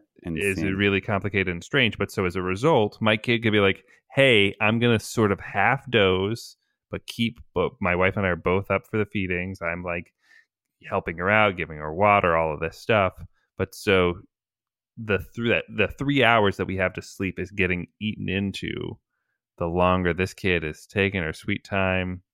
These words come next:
Speaker 1: dozing off. Oh, maybe she's done. Nope, she's still at it.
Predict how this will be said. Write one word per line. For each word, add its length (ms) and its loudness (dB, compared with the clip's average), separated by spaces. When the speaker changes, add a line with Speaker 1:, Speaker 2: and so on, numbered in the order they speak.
Speaker 1:
dozing 320 4
off. 480 0
Oh, 160 4
maybe 220 2
she's 220 -8
done. 220 2
Nope, 200 0
she's 220 -14
still 240 2
at 200 4
it. 220 -2